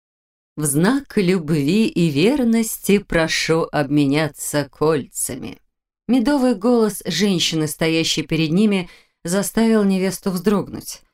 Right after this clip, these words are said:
Вероника нехотя протянула руку, позволяя мучителю надеть тонкое блестящее кольцо ей на палец.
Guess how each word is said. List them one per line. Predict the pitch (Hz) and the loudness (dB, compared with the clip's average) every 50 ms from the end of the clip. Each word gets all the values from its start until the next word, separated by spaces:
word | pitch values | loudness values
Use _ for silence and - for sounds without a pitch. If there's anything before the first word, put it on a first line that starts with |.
| _ _ _ _ _ _ _ _ - | _ _ _ _ _ _ _ _ -6
Вероника | 175 208 208 208 202 214 220 208 202 - 202 190 185 | -2 -2 0 2 2 4 2 2 2 0 -2 0 0
нехотя | 190 196 185 180 - 180 180 180 175 | 0 0 0 -2 -4 -4 -4 -6 -4
протянула | - 180 170 170 - 185 180 180 175 165 156 160 160 | -2 -2 -4 -2 -2 -2 0 0 2 2 0 0 0
руку, | 175 185 175 - 156 123 | 0 -2 -4 -4 -6 -4
позволяя | - 160 156 147 151 156 151 151 156 151 147 | -4 -4 -4 -2 -2 -2 0 0 0 0 0
мучителю | 147 151 143 - - 165 - - 160 147 143 | 0 -2 -2 -2 -4 -4 -2 -2 -2 -2 0
надеть | 143 151 147 123 143 151 143 - - | 0 0 0 0 -2 -2 -4 -4 -4
тонкое | - 180 190 190 180 - 180 165 139 | -4 -2 0 0 0 -2 -2 -2 -2
блестящее | 135 139 139 139 - - - 156 147 - - 156 143 | -2 -4 -4 -4 -2 -2 0 0 0 0 -2 -2 -4
кольцо | 139 - 147 147 139 139 - - 156 139 | -4 -4 -4 -4 -2 -4 -4 -4 -4 -4
ей | 135 131 135 | -4 -4 -4
на | 135 135 131 | -4 -4 -4
палец. | 127 - 143 131 120 120 123 - - - | -4 -4 -6 -4 -4 -6 -8 -8 -10 -10